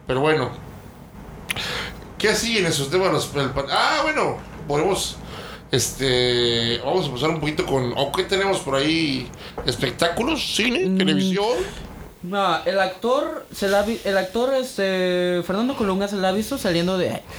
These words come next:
Speaker 1: <laughs> Esto es chisme no like tampoco ya.
Speaker 2: No, tampoco somos señoras de, bueno, hablando de señoras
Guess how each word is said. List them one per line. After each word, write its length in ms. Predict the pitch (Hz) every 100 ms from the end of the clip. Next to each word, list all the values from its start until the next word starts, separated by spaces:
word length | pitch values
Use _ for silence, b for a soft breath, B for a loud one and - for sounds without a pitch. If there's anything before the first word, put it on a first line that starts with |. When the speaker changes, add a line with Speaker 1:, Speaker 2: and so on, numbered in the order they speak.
| -
Speaker 1:
<laughs> 1700 | - 131 143 - 214 180 170 147 - - - - - - - 151 123 110
Esto 400 | 156 135 180 180
es 80 | 151
chisme 280 | - 175 165
no 120 | 156
like 260 | 156 151 143
tampoco 340 | 156 160 120
ya. 220 | 113 113 113
Speaker 2:
No, 280 | 143 135 123
tampoco 400 | 117 123 151 151
somos 200 | 156 135
señoras 560 | 127 127 135 131 117
de, 440 | 110 110 107 104 110 B B -
bueno, 380 | 147 151 131 117 B
hablando 500 | - 151 160 175 254
de 160 | 277 175
señoras 880 | 160 123 127 127 123 175 - -